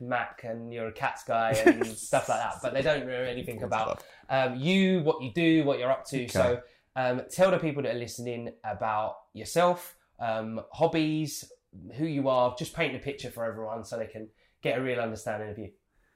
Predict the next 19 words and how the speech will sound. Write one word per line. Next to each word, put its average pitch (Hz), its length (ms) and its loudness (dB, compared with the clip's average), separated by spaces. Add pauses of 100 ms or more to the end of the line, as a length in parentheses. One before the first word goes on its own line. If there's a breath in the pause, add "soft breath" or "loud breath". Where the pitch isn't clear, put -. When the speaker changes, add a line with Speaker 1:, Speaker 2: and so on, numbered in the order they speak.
(180)
Speaker 2:
Okay, 143 260 10 (160)
uh, 113 600 12
well, - 20 -14 (160)
let's 123 140 4
start 104 180 6
my 101 100 2
work. 92 460 4
My 104 100 4
name's 104 200 4
Clive 101 260 6
Maxey, 123 400 4 (300)
and 98 480 0
I'm 104 160 2
a 92 80 2
professional 104 440 2
men's 110 280 4
coach. - 500 4 (560)
And, 95 300 2
um, 95 460 2